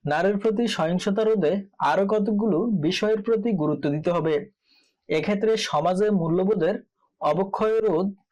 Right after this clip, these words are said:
অপসংস্কৃতি রোধ, নারী ও পুরুষের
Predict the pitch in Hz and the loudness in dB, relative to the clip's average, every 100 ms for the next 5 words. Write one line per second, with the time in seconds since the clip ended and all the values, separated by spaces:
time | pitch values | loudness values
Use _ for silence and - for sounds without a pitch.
0 | _ _ _ - 147 202 196 220 202 233 | _ _ _ -2 0 0 0 -2 -2 -2
1 | 202 226 170 196 - _ 143 143 170 214 | 0 0 0 -2 -10 _ -2 0 2 2
2 | 220 196 190 202 160 190 | 0 0 0 2 0 -2